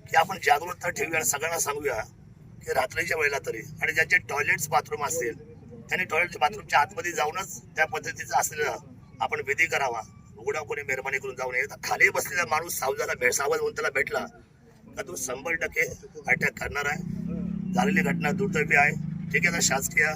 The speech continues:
बाकीच्या सगळे पोस्टमॉर्टम झाले, त्यांच्या कुटुंबाला समजा बँक अकाउंटला पैसे येतील, पैसा विषय हा दुय्यम आहे, परंतु हा एकुलता एक मुलगा गेला. त्या आईचा, त्याला बहीण पण आहे,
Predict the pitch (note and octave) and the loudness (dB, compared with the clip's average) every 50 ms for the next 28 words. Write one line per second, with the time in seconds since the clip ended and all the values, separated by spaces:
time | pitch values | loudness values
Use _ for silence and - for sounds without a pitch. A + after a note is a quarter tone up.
0 | - - - - - - - - - B2+ C3 - - D3 - - D#3 D3+ D3+ C#3 | -4 -8 -12 -14 -16 -16 -18 -6 -4 -4 -2 0 2 2 2 2 0 0 0 2
1 | C#3+ D3 D3 D#3 E3+ - - - - - - - - - D3 - - - - - | 2 2 2 0 -4 -10 -14 -18 -20 -20 -20 -20 -20 -20 -12 -8 -6 -6 -6 -4
2 | - C#3+ C#3 C#3 D3+ D3+ C#3+ - E3 - C#3+ C#3+ D3 D3 C#3 - B2+ B2+ - D3 | -2 0 0 0 -2 -6 -6 -4 -2 0 2 2 0 0 0 -4 -8 -6 -6 -6
3 | C3+ C3+ B2+ B2+ C#3+ C3+ C#3+ C#3+ C#3+ C#3 C#3+ C#3 - C#3+ C3+ C3+ C3 C3+ C3+ C3+ | -6 -6 -8 -10 -8 -6 -6 -6 -4 -6 -6 -6 -8 -8 -4 -2 -2 -2 -2 -4
4 | C3+ - C3+ C3 C3 B2+ - B2 - - C3+ C3+ B2 - - - - - D3 - | -8 -8 -10 -10 -10 -6 -4 -4 -2 -2 -2 -2 -2 -4 -10 -2 0 0 2 4
5 | - G3 G3+ F#3 F3+ F3 - F#3+ F#3+ G3 G3+ - - - _ _ - - - - | 4 4 2 4 2 0 0 0 -2 -6 -8 -10 -14 -20 _ _ -20 -20 -16 -14
6 | - - - - D#3+ E3 E3+ D#3+ - B2+ A#2 G#2+ - - - - - - C#3+ - | -14 -14 -10 -6 -4 -2 -2 0 0 0 -2 -2 -4 -10 -14 -12 -10 -10 -10 -6
7 | - - - D#3+ D#3+ D3+ C#3 - - - - E3 E3 D#3+ - C#3 C#3 C3 B2+ B2 | 2 4 4 4 4 2 -2 -4 -8 -4 0 0 0 0 0 -4 -4 -4 -4 -4
8 | C#3 C3+ - - - - - - - - - - - - - - - - - - | -4 -8 -10 -12 -14 -16 -16 -16 -16 -16 -16 -16 -18 -18 -18 -16 -16 -16 -14 -6
9 | - C#3 C#3+ D3 C#3+ C#3 C3+ C#3+ A2 A#2+ C3 C#3 - - D3 C#3+ C#3 C#3+ C#3+ - | 0 2 2 4 4 2 0 0 0 0 0 0 0 2 2 2 2 0 -2 -6
10 | _ _ _ - - - - - - - - - - - - - - - C3 C3+ | _ _ _ -20 -16 -12 -12 -10 -10 -8 -8 -8 -8 -8 -6 -6 -4 0 2 2
11 | D3 - F3 E3+ D#3 C#3 B2 | 2 2 0 0 2 2 2